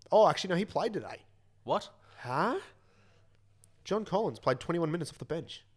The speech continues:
Speaker 2: Interesting.
Speaker 1: Unbelievable.
Speaker 2: 'Cause he, um,
Speaker 1: Well, plus two in those twenty-one minutes. How fucking bad were the other
Speaker 2: He serious-
Speaker 1: twenty-seven minutes at power forward?
Speaker 2: he seriously affects how they play, their style of play and whatnot.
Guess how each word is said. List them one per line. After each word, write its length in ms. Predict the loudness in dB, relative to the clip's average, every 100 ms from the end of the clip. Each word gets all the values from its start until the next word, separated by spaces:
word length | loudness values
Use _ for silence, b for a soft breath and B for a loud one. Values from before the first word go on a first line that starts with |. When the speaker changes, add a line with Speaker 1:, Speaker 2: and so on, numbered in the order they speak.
| _ -16
Speaker 2:
Interesting. 440 | -12 -10 -8 -8 -8
Speaker 1:
Unbelievable. 440 | -6 -4 -2 -2
Speaker 2:
'Cause 80 | 2
he, 120 | 4
um, 320 | 4 0 -4 -8
Speaker 1:
Well, 220 | -8 -8
plus 300 | -4 -2 -2
two 280 | -4 2 2
in 80 | 2
those 200 | 0 -2
twenty-one 440 | -2 0 2 0
minutes. 300 | -2 -6 -8 -14
How 60 | -14
fucking 400 | -8 -8 -6 -2
bad 240 | -2 -2
were 60 | 2
the 120 | 4
other 220 | 4 2 0
Speaker 2:
He 160 | 2 2
serious- 100 | 2 2 2 2
Speaker 1:
twenty-seven 240 | -2 -2
minutes 240 | -2 -2 -4
at 100 | -4
power 220 | -2 -2
forward? 380 | -4 -6 -6 -10 -18 -10
Speaker 2:
he 120 | -8
seriously 420 | -6 -6 -6 -6 -8
affects 540 | -8 -10 -10 -12 -12 -16 -20 -10
how 140 | -10
they 100 | -10
play, 280 | -14 -14 -14
their 140 | -14 -14
style 260 | -12 -12
of 100 | -14
play 340 | -14 -14 -14 -18 -20
and 100 | -18
whatnot. 360 | -16 -14 -16